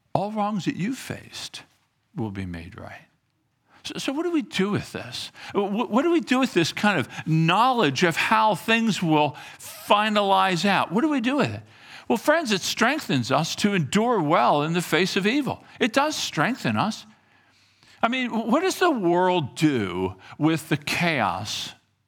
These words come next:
of our world? Wh-, wh-, what is, what does the common person do? How, how do they deal with all the evil and the brokenness and the disorder and the disease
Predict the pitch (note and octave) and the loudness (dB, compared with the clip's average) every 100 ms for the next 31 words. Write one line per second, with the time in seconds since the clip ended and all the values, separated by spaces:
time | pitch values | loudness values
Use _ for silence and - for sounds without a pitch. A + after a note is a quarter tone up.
0 | _ _ _ _ - B2 A#2 A2+ G#2+ F#2+ | _ _ _ _ -4 -2 -2 -4 -6 -8
1 | F#2 - G#3 F#3+ F3+ F3+ B3 D#4+ E4+ - | -10 -6 -4 -4 -4 -2 0 0 -2 -4
2 | - - A3 C4 - - - - F#3 F#3 | -12 -4 -2 -2 -2 -4 -2 0 2 0
3 | F3+ E3+ C#3+ C#3+ - F3 A3+ B3+ - - | -4 -4 -4 -4 -4 -4 -4 -6 -10 -16
4 | _ _ _ _ _ - - B3+ - - | _ _ _ _ _ -6 -4 -4 -2 -2
5 | D#4 F4 E4+ B3+ C#3+ B3 C4+ D#3+ - - | -2 0 0 0 2 0 2 0 -2 0
6 | G#3 A#3+ F#3 - G#3 B3+ G3+ A2+ - C#3 | 0 0 -2 -2 -2 0 -2 -2 -2 -2
7 | B2+ B2+ F3+ C4 - F3 - G2+ - E3+ | -2 -2 -2 -2 -2 -4 -4 -8 -2 0
8 | E3+ D3+ E3+ - F#3 C4 B3+ A#2+ C#3 D#3 | 0 -2 -2 -2 -2 -2 -2 -2 0 0
9 | C#3 C#3 A3+ C4 A#3 | -2 0 0 2 0